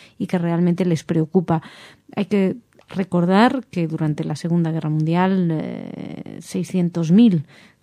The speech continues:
de los, eh, ochocientos mil judíos que vivían en Hungría fueron asesinados por los nazis.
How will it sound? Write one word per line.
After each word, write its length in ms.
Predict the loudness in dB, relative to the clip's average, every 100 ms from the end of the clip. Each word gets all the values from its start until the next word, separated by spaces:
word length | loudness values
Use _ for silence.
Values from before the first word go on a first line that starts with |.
| -10
de 80 | -6
los, 360 | -6 -8 -10
eh, 40 | -10 -10 -12 -14 -14 -10
ochocientos 540 | -8 -6 -4 -4 -2
mil 100 | -2
judíos 380 | 0 2 2 0
que 100 | -2
vivían 280 | 0 0 2
en 100 | 2
Hungría 300 | 2 0 -2
fueron 260 | -2 -2
asesinados 640 | -2 -4 -4 -2 0 -2 -4
por 340 | -2 -4 -4
los 240 | -6 -4 -2
nazis. 640 | 0 -2 -2 -4 -6 -14